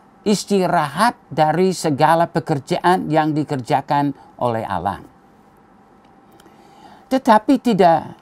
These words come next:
terlalu lama kemudian, iblis sekarang mengarahkan serangannya terhadap manusia. Dan Adam dan Hawa jatuh ke dalam dosa di Taman Eden.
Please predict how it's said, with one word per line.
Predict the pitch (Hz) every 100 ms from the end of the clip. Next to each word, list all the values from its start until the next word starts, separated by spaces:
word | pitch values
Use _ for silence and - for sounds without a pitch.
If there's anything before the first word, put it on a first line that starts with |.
| - - _ _ _ -
terlalu | 170 156 160 156
lama | 135 139 156 135
kemudian, | 151 120 107 175 214 123 - - - _ _ _ _ _ _ _ - - - _ _ _ _ _ _
iblis | 240 220 185 131
sekarang | - 131 135 165 180
mengarahkan | 180 165 143 139 143 170 190
serangannya | - 170 143 143 156 180 190
terhadap | 190 180 156 165 175
manusia. | 170 170 143 - 226 135 - - _ _ _ _ _ _ _ _ _ _ _ _ - _ _ -
Dan | 220
Adam | - 180 196
dan | 180 170
Hawa | 165 202 233 185 143
jatuh | 156 143 202
ke | 202 160
dalam | 151 151 151
dosa | 156 208 185
di | 143 147
Taman | 147 147 147 -
Eden. | 180 160 110